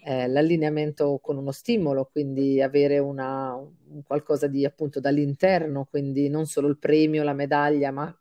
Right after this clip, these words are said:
che cosa mi stimola a vincere, a fare tutti questi sacrifici che talvolta l'allenamento richiede, rinunce.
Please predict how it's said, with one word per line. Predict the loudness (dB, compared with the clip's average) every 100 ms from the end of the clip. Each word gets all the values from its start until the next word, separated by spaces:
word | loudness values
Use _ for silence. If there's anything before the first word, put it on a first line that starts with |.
| _
che | -10 0
cosa | 2 4
mi | 0
stimola | -6 -4 -4 0 -2 -4
a | -2 -2 -2
vincere, | -4 -4 -4 -4 -2 -2
a | -4
fare | -4 -2 -2
tutti | -6 -6
questi | -4 -4 -2 2 2 0 -20 _
sacrifici | 0 2 2 -2 -2 -4 -2
che | 0
talvolta | 0 2 4 4 2
l'allenamento | 0 2 0 -2 -2 -4 -2 -2
richiede, | -2 0 0 2
rinunce. | 2 2 0 -2 0 -2